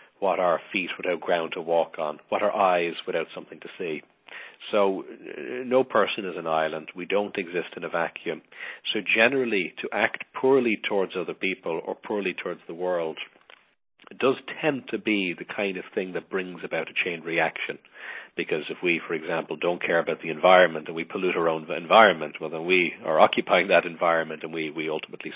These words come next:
suffer as a result of it. Uh, if we, you know, treat other people a certain way, people, uh, at worst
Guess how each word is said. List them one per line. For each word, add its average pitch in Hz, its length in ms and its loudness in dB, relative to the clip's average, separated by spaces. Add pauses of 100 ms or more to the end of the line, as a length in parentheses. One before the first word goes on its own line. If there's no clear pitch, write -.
suffer 78 280 -8
as 69 120 -12
a 80 40 -12
result 78 400 -6
of - 100 -16
it. 80 80 -12 (1120)
Uh, 82 440 0
if 82 180 -12
we, 78 240 -8 (200)
you 80 120 -16
know, 73 120 -14 (140)
treat 90 180 -2
other 80 160 -4
people 95 300 -2
a - 100 -6
certain 82 240 -4
way, 80 380 -2
people, 82 320 -4 (220)
uh, 85 240 -14 (200)
at 87 120 -8
worst 95 260 4